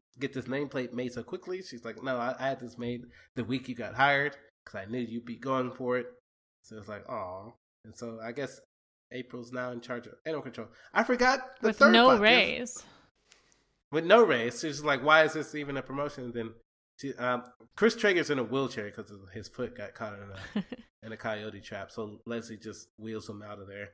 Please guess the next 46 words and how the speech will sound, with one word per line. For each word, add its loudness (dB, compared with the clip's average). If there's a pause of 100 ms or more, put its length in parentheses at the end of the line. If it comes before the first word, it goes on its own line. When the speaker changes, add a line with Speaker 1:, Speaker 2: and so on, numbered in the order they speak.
(120)
Speaker 1:
She's -4
been 0
wheeling 0
him -2
everywhere, -8 (280)
to -8
the -8
council 2
meetings, -4
all -4
that -12
good -18
stuff. -18 (520)
Um, 2
the 0
third 8
plot, 4
which -4
I 0
failed -2
to -8
mention, -4
was, 4
uh, 2
Ron 8
being 0
sick. -4 (360)
He -4
was -2
in 2
his -4
office 2
with -6 (600)
one -2
of 0
those -2
winter 2
hats 0
and -4
a -8
bunch -2
of -8
coats -4
on, -2
and -8 (480)
telling, 2